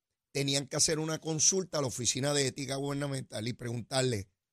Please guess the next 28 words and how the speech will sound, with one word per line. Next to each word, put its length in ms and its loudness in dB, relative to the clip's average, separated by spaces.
"Oficina 640 4
de 200 4
Ética, 540 -2
<clears throat> 1500 -16
resulta 680 4
que 120 -4
tengo 320 -2
la 100 4
intención 560 2
de 120 0
correr 340 0
como 220 -2
delegado 480 0
congresional. 800 -2
Tengo 420 2
dudas 540 -2
si 340 4
debo 320 2
rendir, 640 -2
si 200 0
vengo 300 2
obligado 560 2
a 40 0
rendir 400 -2
informes 500 0
de 140 2
ética 280 -4
gubernamental". 800 -4